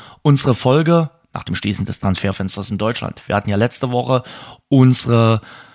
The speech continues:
Folge mit, äh, Thomas Brendel, dem, äh, Sportchef von Dynamo Dresden. Und dann hat sich doch noch was getan auf der Abgangsseite. Sein Name ist jetzt kein überraschender,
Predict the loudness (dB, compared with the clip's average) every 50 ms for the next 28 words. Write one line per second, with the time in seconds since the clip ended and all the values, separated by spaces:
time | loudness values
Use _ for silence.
0 | _ _ _ _ _ _ -16 -8 -2 0 2 2 2 0 2 2 2 0 0 -4
1 | -8 -4 0 2 4 4 4 2 2 0 -8 -14 -8 -8 -8 -2 2 2 4 4
2 | 4 2 2 2 2 4 4 2 2 0 -2 _ -4 -2 0 0 -2 -4 -6 -6
3 | -6 -6 -6 -6 -6 -8 -10 -6 -4 -2 -2 0 0 0 0 2 0 2 2 4
4 | 4 4 4 2 2 2 2 2 2 2 0 0 0 -2 -2 -6 _ -12 -8 -6
5 | -6 -6 -4 -6 -6 -6 -6 -8 -8 -6 -6 -4 -4 -2 -2 -2 -4 -4 -4 -8
6 | -6 -4 -4 -4 -4 -4 -4 -2 -2 -2 -2 -2 -4 -4 -4 -2 -4 -4 -4 -2
7 | -4 -8 -10 -10 -20 -20 -20 -18 -18 -16 -16 -16 -18 -18 _ _ _ _ -10 -4
8 | 0 2 4 4 6 6 6 6 6 4 4 4 2 2 2 0 0 2 2 2
9 | 2 2 2 4 4 2 2 2 0 0 0 0